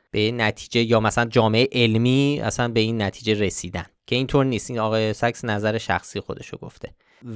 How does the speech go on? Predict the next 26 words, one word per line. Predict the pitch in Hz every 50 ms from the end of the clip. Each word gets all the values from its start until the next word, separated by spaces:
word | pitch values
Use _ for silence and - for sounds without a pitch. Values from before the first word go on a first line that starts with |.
| 110 113 127
و | 143 151 170 185 190 185
یه | 180 220 226 214
علت | 180 160 - - - 202
دیگه | 170 156 143 170
هم | 185 208 202
که | - 214
نشان | 202 151 135 123 - - 143 143 143 143
ندادیم | 143 143 139 139 139 135 139 160 180 190 196
این | 190 175 165
که | - - 202 185 180 185 185 180 156 143 - - - - 87 113 110
واقعیتش | 113 110 110 120 123 127 120 123 131 135 151 165 - 180 165 -
اینه | 175 170 170 165
که | - 175 170 170 170 165
ما | 165 165
ترسیم | 160 160 139 131 - - 160 160
یه | 170 160
سوء | - - - 143 131 120
تفاهم | - - 117 113 - - 123 123 113 139 147 147
اینجا | 139 120 107 104 101 110 104 98 95 98 - _ _ _ -
پیش | - 120 110 - - -
بیاد، | - 101 98 92 90 90 - - _ _
چون | - 170 175
اگه | 170 175
نشان | 170 156 143 135 - 160 151 165 175
درست | 160 131 123 131 131 131 151 165 - - - -
بدیم | 175 165 143 156 156 151 151 151 151 151